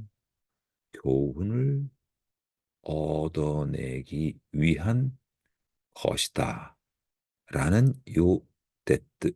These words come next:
이하의 사실을 청중들에게 분명히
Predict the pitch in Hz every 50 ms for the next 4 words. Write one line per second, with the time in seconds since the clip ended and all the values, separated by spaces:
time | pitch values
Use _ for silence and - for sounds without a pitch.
0 | _ - 80 78 76 71 67 71 82 92 - - - - - - 67 64 62 64
1 | - - 65 67 101 120 107 82 - - _ _ _ _ _ _ _ _ _ _
2 | _ _ _ _ _ _ _ _ _ _ _ _ - - - - 185 180 175 165
3 | - 110 87 147 - - - - - - _ _ _ _ _ _ _ _ _ _
4 | _ _ _ _ _ _ _ _ _ _ _ _ _ _ _ _ _ _ _ -
5 | - 58 58 - - - 90 104 117 123 117 - _ _ _ _ _ _ _ _
6 | _ _ _ _ _ - - - 80 92 190 101 104 101 156 65 - -